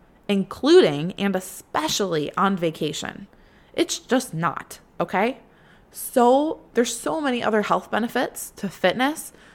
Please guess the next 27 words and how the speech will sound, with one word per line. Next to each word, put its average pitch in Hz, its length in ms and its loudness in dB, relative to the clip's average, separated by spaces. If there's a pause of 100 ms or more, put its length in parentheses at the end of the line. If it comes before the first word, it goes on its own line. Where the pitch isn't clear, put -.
(120)
that 208 280 2
long 254 440 2
haul 185 520 0 (180)
matter 220 400 2
so 240 420 4
much 247 340 0
more 180 380 0 (160)
than 160 200 -6 (100)
burning 208 360 0
off 190 240 2
what 180 140 0
you 175 120 0
ate. 156 180 -2
Like, 180 180 -2
you 240 200 -2
have 175 260 -4
got 180 300 2
to 196 120 -2
remove 170 540 0
that 175 220 2
thought 170 280 2
and 180 120 -2
that 170 140 -2
belief 175 360 -4 (300)
from 180 300 -2
your 175 120 -2
mindset. 156 540 -2